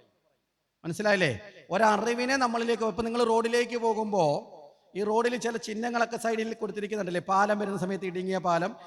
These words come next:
അല്ലെ റെയിൽവേ പാലം ഉണ്ടെന്ന് പറഞ്ഞ് ഇങ്ങനെ ക്രോസ്, ഇല്ലെങ്കിൽ സ്കൂൾ ഉണ്ടെന്ന് കാണിക്കാൻ ഒരു കുട്ടി ബാഗുമായിട്ട് നടക്കുന്ന, അല്ലേ? റോഡിൽ സിഗ്നൽ കാണിക്കുന്നില്ലേ? ഈ സിഗ്നലുകളൊക്കെ പ്രതീകങ്ങളാണ്. എന്താ?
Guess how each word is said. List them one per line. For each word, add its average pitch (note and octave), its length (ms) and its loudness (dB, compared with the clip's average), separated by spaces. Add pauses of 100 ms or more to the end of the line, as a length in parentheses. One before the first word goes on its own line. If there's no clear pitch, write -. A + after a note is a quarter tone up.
(160)
അല്ലെ F#3+ 200 2
റെയിൽവേ F#3 320 2
പാലം F#3 280 0
ഉണ്ടെന്ന് F3+ 200 -2
പറഞ്ഞ് E3+ 120 -2
ഇങ്ങനെ E3+ 160 0
ക്രോസ്, D#3+ 500 -2 (240)
ഇല്ലെങ്കിൽ F#3 300 -4
സ്കൂൾ G3 380 -2
ഉണ്ടെന്ന് F#3 220 -2
കാണിക്കാൻ F3+ 300 0
ഒരു F3 80 -2
കുട്ടി E3+ 260 -8
ബാഗുമായിട്ട് F3 500 0
നടക്കുന്ന, E3 400 -4
അല്ലേ? F#3 200 0
റോഡിൽ F#3 280 -4
സിഗ്നൽ F#3+ 340 -6
കാണിക്കുന്നില്ലേ? D3+ 520 0 (300)
ഈ C4 100 2
സിഗ്നലുകളൊക്കെ B3+ 880 2
പ്രതീകങ്ങളാണ്. A3 640 2
എന്താ? G3 460 2